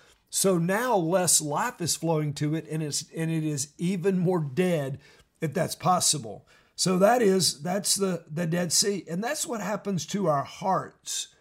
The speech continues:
when we don't let life flow out of us. When we want to receive it, when we want to get it, but we don't want to give it,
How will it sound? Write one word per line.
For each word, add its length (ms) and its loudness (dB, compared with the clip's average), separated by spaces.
when 280 2
we 140 2
don't 480 0
let 280 -2
life 520 -4
flow 360 -2
out 180 -4
of 120 -14
us. 340 -10
When 200 2
we 80 4
want 200 2
to 40 2
receive 500 4
it, 280 -2
when 180 0
we 100 2
want 220 0
to 60 0
get 260 4
it, 120 2
but 120 -2
we 100 0
don't 180 0
want 40 0
to 180 -2
give 160 6
it, 220 -2